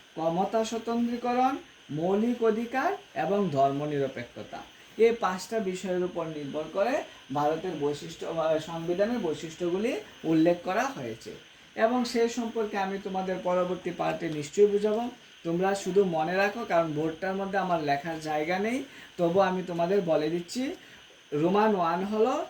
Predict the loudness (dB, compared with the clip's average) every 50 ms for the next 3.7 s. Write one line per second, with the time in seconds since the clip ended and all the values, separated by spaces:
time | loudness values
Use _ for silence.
0 | -10 -18 -14 -10 -4 0 0 0 0 0 -2 -2 0 0 0 0 -2 -2 -2 -2
1 | -2 -2 -2 -4 -4 -4 -2 0 0 0 0 0 0 -2 -4 -6 -6 -4 -2 -2
2 | -2 -4 -8 -14 -20 -20 -20 -6 -2 0 0 0 2 0 0 2 0 0 -2 -2
3 | -4 -4 -4 -4 -4 -2 2 2 4 4 4 2 2